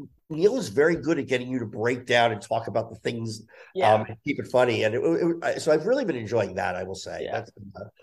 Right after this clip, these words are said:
Speaker 1: uh, um, movie-wise, it's been so long since we talked. I, I,
Speaker 2: I know.
Speaker 1: I recently saw, um, I'm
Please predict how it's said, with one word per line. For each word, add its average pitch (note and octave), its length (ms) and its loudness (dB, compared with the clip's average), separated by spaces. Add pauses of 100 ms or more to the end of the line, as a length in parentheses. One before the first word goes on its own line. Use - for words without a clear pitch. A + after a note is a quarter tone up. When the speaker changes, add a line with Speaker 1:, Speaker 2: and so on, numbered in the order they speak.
(440)
Speaker 1:
uh, A#2+ 200 8
um, B2 340 0 (920)
movie-wise, C#3 320 0
it's A2 80 -10
been G3+ 140 -4
so G3+ 140 0
long D3+ 240 4
since - 200 -10
we A2+ 120 -8
talked. B2 460 2 (140)
I, C3+ 100 0
I, C3+ 320 -4 (100)
Speaker 2:
I F3+ 80 -10
know. F#3 300 -2 (600)
Speaker 1:
I B2+ 40 2
recently F#3+ 440 0
saw, C3+ 500 6
um, A#2 160 4
I'm A2+ 120 -10